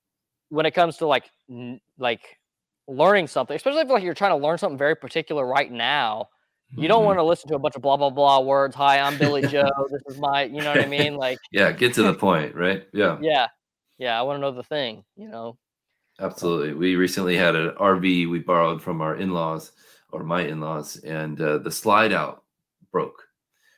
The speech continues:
Speaker 1: Mm.
Speaker 2: I have now watched more YouTube videos about R V slide outs than probably most people in the U S. <laughs>
Speaker 1: <laughs>
Speaker 2: Because they, they helped. They were very helpful. They were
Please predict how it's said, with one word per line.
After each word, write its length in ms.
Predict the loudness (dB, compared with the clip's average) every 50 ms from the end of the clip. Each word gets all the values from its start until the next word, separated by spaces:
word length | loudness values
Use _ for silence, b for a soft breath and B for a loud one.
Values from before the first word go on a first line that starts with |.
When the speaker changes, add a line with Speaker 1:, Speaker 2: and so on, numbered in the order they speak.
| _ _ _ _ _ -8
Speaker 1:
Mm. 60 | -2
Speaker 2:
I 600 | 0 2 2 2 0 -2 -6 -10 -14 -14 _ -6
have 140 | -4 -4 -4
now 240 | -2 -2 0 0 0
watched 400 | 2 2 2 0 0 -2 -6 -6
more 180 | -4 -2 0 0
YouTube 520 | 0 0 -2 -2 -2 -2 -4 -4 -4 -4
videos 380 | -6 -6 -6 -4 -4 -6 -6 -6
about 500 | -8 -6 -6 -6 -6 -8 -8 -10 -14 -20 -12 -6
R 180 | -4 -4 -2
V 200 | -2 -2 -4 -4
slide 340 | -6 -6 -4 -4 -2 -2 -2
outs 300 | -4 -6 -6 -8 -10 -14
than 340 | -14 -12 -12 -12 -14 -14 -6
probably 380 | -2 -2 -2 0 -2 -4 -6 -6
most 280 | -6 -6 -8 -10 -10
people 280 | -10 -10 -8 -8 -8 -8
in 80 | -8 -8
the 120 | -8 -8
U 180 | -8 -6 -6 -6
S. 720 | -8 -8 -12 -16 _ _ _ -18 -16 -14 -14 -14 -16 _ -4
<laughs> 1160 | 0 0 2 4 6 6 6 6 6 4 4 4 4 0 0 0 -2 -6 -12 -12 -12 -12 -14 -18
Speaker 1:
<laughs> 140 | -14 -6 -2
Speaker 2:
Because 480 | 0 0 2 6 6 6 6 6 2
they, 380 | 0 2 4 4 4 2 0 -4 -6
they 200 | -8 -6 -4 -4
helped. 520 | 0 0 0 0 0 -4 -8 _ -20 _ -8
They 80 | -6
were 160 | -4 -4 -6 -6
very 240 | -8 -10 -10 -8
helpful. 460 | -6 -6 -6 -6 -6 -4 -4 -2 -2 -2
They 200 | -4 -4 -4 -6
were 460 | -6 -8 -8 -8 -8 -10 -10 -12